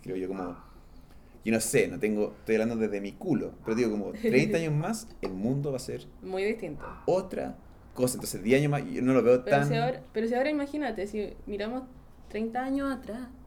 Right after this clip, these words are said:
Speaker 2: Chile, o sea, es otra, otra cosa, es otra cosa.
Speaker 1: Completamente.
Speaker 2: O sea, el hecho que nosotros podamos tener como,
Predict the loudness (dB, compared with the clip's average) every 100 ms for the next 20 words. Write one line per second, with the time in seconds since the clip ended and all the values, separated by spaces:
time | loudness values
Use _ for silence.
0 | -14 -8 -4 -2 -4 -6 -14 -20 -20 -20
1 | -14 -12 -12 -14 -12 -10 -10 -12 -10 -10
2 | -8 -12 -14 -14 -14 -14 -16 -12 -10 -6
3 | -4 -4 -6 -12 -18 -12 -8 -2 0 0
4 | -2 -4 -2 -2 -2 -4 -2 -4 -4 -6
5 | -6 -4 -4 -4 -6 -6 -6 -6 -6 -4
6 | -4 -4 -4